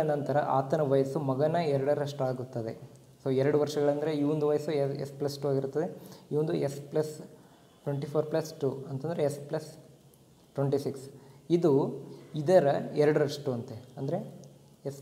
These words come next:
ಪ್ಲಸ್ ಟ್ವೆಂಟಿ ಸಿಕ್ಸ್ is equal to S plus two into two. So, S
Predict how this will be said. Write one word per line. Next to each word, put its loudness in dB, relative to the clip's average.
ಪ್ಲಸ್ -2
ಟ್ವೆಂಟಿ 0
ಸಿಕ್ಸ್ -4
is 0
equal 0
to -6
S -12
plus -2
two 2
into 0
two. 0
So, 0
S -12